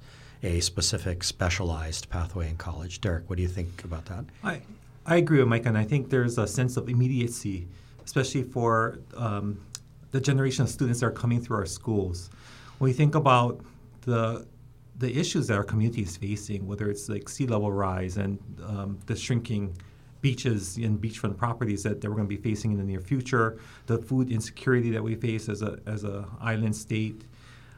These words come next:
Speaker 2: um, I think going through your core classes of learning math or language arts or what have you, um, in a very Western traditional sense, it doesn't necessarily connect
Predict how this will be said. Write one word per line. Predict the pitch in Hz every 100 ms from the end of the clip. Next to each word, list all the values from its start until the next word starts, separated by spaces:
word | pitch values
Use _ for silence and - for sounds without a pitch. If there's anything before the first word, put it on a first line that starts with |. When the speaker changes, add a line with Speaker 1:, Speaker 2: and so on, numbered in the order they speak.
| -
Speaker 2:
um, | 113 107 101 - - - - - - - - - -
I | 117
think | 139 120
going | 110 117 131
through | 131 139 127 127 123 117 - - - - -
your | 117 107 101
core | - 113
classes | 117 104 98 - 98 92 90
of | 98 92
learning | 98 104 101 98 98 90 - - - -
math | 101 98 87 - 104
or | 90 98 98 - - 117
language | 101 101 95
arts | 95 90 87
or | 104
what | 113 120 110
have | 117 127 117
you, | 101 101 - - - - -
um, | 98 107
in | 113
a | 101
very | 117 117
Western | 110 98 95 - 110 95
traditional | - 110 - 101
sense, | 87 151 131 104 - - - - -
it | 117 120
doesn't | 139 170 147
necessarily | 131 131 123 - 120 117 104 -
connect | - 127 139 113 - -